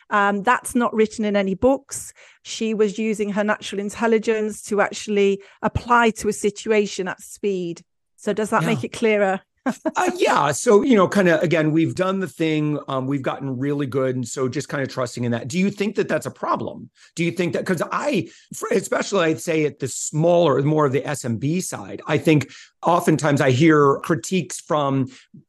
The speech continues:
Speaker 2: fractional C F Os that say, "Well, I think far too many founders are leveraging, you know, kind of their founder magic,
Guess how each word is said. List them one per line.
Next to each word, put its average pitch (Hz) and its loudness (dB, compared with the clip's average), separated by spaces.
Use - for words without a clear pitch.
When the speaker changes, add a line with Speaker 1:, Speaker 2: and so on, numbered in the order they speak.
Speaker 2:
fractional 135 2
C 202 0
F 156 2
Os 131 4
that 147 -2
say, 123 -2
"Well, 190 2
I 180 -4
think 180 -6
far 160 0
too 165 0
many 262 4
founders 170 0
are 147 -2
leveraging, 151 -4
you 156 -2
know, 151 0
kind 156 -6
of 139 -6
their 139 -2
founder 151 -4
magic, 127 -4